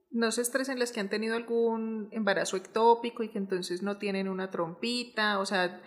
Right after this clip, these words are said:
con un solo lado nos podemos embarazar. Una cosa es que ya, l-, por ejemplo, las veces que ovulamos del lado que tenemos tapadito o que no tenemos trompa, pues es, en ese mes no se va a poder. Pero eso no quiere decir que no se pueda, o sea, todavía tenemos el otro lado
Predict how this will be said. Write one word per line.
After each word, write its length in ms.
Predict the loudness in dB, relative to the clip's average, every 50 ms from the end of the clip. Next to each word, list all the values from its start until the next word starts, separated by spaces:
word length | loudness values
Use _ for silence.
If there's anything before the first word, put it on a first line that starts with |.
| -18 -20 -20 -20 -20 -20 -20 _ _ _ 2
con 240 | 8 8 10 10 10
un 140 | 6 6 6
solo 300 | 4 4 6 8 8 8
lado 280 | 8 8 8 8 6
nos 160 | 4 0 -2 2
podemos 420 | 4 4 4 4 4 0 0 0
embarazar. 520 | 0 2 2 4 4 4 4 4 4 4 4
Una 160 | 0 -2 -4
cosa 200 | -4 -4 -2 -2
es 100 | -2 -2
que 160 | 0 -2 2
ya, 360 | 4 6 6 6 6 4 2 -2
l-, 240 | -4 -4 -4 -4 -2 0
por 100 | 0 2
ejemplo, 200 | 2 2 0 0
las 180 | -2 -2 0 0
veces 240 | 0 0 0 -2
que 80 | 2 4
ovulamos 400 | 4 4 4 4 2 2 0 0
del 140 | 0 2 4
lado 220 | 4 4 2 0
que 100 | -2 -6
tenemos 340 | -4 -4 -4 -4 -4 -6 -2
tapadito 480 | -2 -2 0 2 0 0 0 2 2 2
o 60 | 2 2
que 120 | 0 -4
no 100 | -4 -4
tenemos 380 | -4 -4 -4 -2 -2 -2 -2 0
trompa, 320 | 0 0 2 2 0 2
pues 140 | 2 2 2 2 2
es, 260 | 4 6 6 6 4 2
en 200 | 2 4 4 4
ese 180 | 4 4 2
mes 180 | 2 2 2 2
no 120 | 0 0
se 80 | 2 4
va 80 | 6 6
a 100 | 6 6
poder. 380 | 6 6 8 6 6 4 0 -4 -14 -14 -14 -12 -12 -14 -2 6
Pero 160 | 8 10 10 10
eso 160 | 8 6 2
no 120 | 0 -2
quiere 220 | -2 0 2 4 4
decir 320 | 4 4 2 0 0 0
que 160 | 0 -2 0
no 260 | 2 2 0 0 0
se 200 | -2 -2 -2 -2
pueda, 260 | -2 2 2 4 4 4
o 60 | 2
sea, 200 | 2 0 0 2
todavía 360 | 2 2 2 4 4 2 2
tenemos 380 | 2 0 0 0 -2 -2 -2 -2
el 100 | 0 0
otro 220 | 0 0 2 4
lado 360 | 8 10 10 12 10 10 8